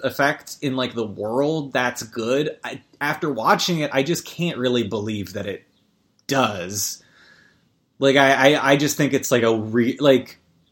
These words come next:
it just contains some of the most insane and toxic moments that I've seen on television. It's such a beautiful distillation of, like, a weird transition point in television, and, like,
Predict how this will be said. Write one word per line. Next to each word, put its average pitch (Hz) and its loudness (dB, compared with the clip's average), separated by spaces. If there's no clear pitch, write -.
it 165 2
just 233 0
contains 147 -2
some 165 2
of 127 0
the 135 4
most 131 4
insane 151 0
and 139 -2
toxic 127 -2
moments 117 -2
that 110 0
I've 101 -6
seen 147 0
on 127 -2
television. 110 -2
It's 135 -2
such 165 0
a 190 2
beautiful 143 0
distillation 120 -2
of, 113 -4
like, 113 0
a 120 0
weird 120 -2
transition 110 -4
point 120 -8
in 135 -4
television, 151 -2
and, 127 0
like, 113 2